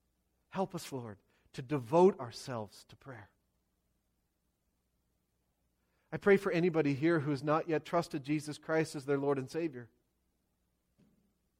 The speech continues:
They can't know that their prayers will be answered. It's through Christ that our prayers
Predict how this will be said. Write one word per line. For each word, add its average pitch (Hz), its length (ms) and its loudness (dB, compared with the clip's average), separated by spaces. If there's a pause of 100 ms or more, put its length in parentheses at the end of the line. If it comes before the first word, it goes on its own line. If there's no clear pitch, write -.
(120)
They 208 80 0
can't 147 280 -2
know 131 180 2
that 147 120 0
their 143 140 0
prayers 156 480 -2
will 156 140 0
be 143 260 -2
answered. 143 560 -6 (2250)
It's 160 200 -10
through 202 200 0
Christ - 840 2
that 156 120 -2
our 143 100 2
prayers 139 600 -6